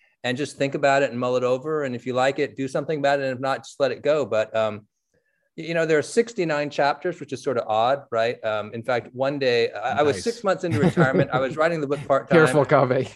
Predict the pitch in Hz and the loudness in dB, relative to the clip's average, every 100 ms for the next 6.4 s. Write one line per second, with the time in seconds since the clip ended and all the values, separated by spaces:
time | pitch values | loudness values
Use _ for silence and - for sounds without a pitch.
0 | - - 170 190 160 175 160 269 196 165 | -10 0 4 4 6 4 6 6 2 0
1 | 202 185 175 185 180 170 175 165 160 226 | 2 2 2 0 0 -2 -2 -4 -2 -4
2 | 220 170 170 170 143 165 135 180 220 - | 0 0 0 0 -4 -4 -4 -2 -4 -4
3 | - 160 135 127 190 185 165 160 139 - | -6 -6 -4 0 0 0 -2 0 -2 0
4 | 196 190 175 156 147 202 202 202 117 - | -4 -4 -4 -4 -2 0 0 -2 -6 -8
5 | _ _ _ _ _ - 160 160 185 170 | _ _ _ _ _ -6 -4 -4 -6 -2
6 | 180 160 147 139 | 2 4 6 4